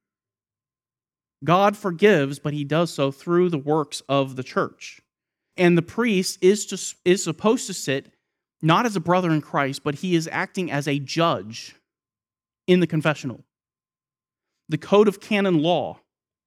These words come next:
And here in confessions, the priest is to remember that he is equally a judge and a physician, and has been established by God as a minister of divine justice and mercy, so that he has regard for the divine honor and the salvation of souls.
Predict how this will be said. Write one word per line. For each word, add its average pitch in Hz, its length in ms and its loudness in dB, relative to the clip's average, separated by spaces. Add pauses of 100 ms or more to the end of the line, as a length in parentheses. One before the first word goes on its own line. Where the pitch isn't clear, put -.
(1400)
And 147 120 2
here 196 120 6
in 190 60 2
confessions, 170 480 0
the 143 60 -12
priest 190 340 0
is 165 160 -2
to 156 120 -10
remember 147 340 2
that 139 160 -2
he 151 100 0
is 139 160 -6
equally 165 400 0
a 135 140 2
judge 190 440 2
and 143 140 -2
a 131 40 -4
physician, 135 600 -6 (440)
and 135 80 -6
has 151 100 -2
been 180 140 0
established 190 500 0
by 202 180 0
God 151 280 0
as 135 100 -8
a 127 60 -6
minister 175 320 -2
of 131 100 -8
divine 165 460 -2
justice 175 580 -4
and 123 180 -4
mercy, 143 540 -4 (540)
so 139 120 -8
that 139 140 -2
he 156 140 2
has 160 120 2
regard 160 400 2
for 151 120 -10
the 135 80 -4
divine 160 340 2
honor 139 400 0
and 117 100 -10
the 123 60 -10
salvation 147 540 0
of 113 100 -10
souls. - 640 -6